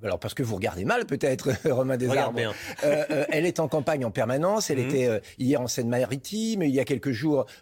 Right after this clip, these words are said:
Speaker 1: euh, dans les Bouches-du-Rhône. Elle est sur le terrain pour accompagner nos candidats. Parce que, vous savez, une élection, euh, législative, c'est d'abord une élection locale,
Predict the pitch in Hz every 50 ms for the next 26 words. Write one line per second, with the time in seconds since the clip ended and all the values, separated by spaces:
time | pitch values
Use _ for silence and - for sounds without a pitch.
0 | - 117 107 107 113 120 147 143 135 127 120 123 127 110 113 139 156 196 226 214
1 | 170 160 151 - - 127 131 120 - - - 165 147 131 190 240 269 - - 131
2 | 123 135 - 180 185 147 - 147 156 165 156 139 120 - 120 117 120 143 - -
3 | - 151 - 147 127 120 107 - 160 196 233 214 - - - - 139 135 131 139
4 | 139 - - - 180 165 151 131 110 104 104 107 113 127 131 123 135 120 - 131
5 | 123 - 247 226 - - 147 120 120 139 175 151 139 123 120 113 113 - - 202
6 | 202 196 - - - - - - 98 101 131 190 - - 254 247 226 160 120